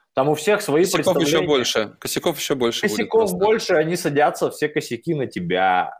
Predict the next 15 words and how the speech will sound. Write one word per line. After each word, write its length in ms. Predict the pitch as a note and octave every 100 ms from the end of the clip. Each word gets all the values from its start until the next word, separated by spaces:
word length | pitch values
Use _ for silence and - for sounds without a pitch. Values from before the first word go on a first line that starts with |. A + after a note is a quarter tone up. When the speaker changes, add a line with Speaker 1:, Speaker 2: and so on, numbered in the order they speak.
| _
Speaker 1:
Э, 360 | A2 A2 G#2+ G#2 -
непонятная 680 | C3+ C3 C#3 E3 F#3 F3+ B2+
цена. 480 | - G2+ G2+ G2+ E2+
Ну, 60 | A2
то 120 | D3
есть 120 | B2+
он 60 | C3
говорит, 220 | A2+ G2+
«Я 140 | E3 F3+
хо-,» 180 | - - -
ну, 180 | B2+ F3+
ну, 100 | F3+
там 200 | G#3 G#3
же 80 | E3+
просто, 680 | F#3 G3+ - D#3+ D3 B2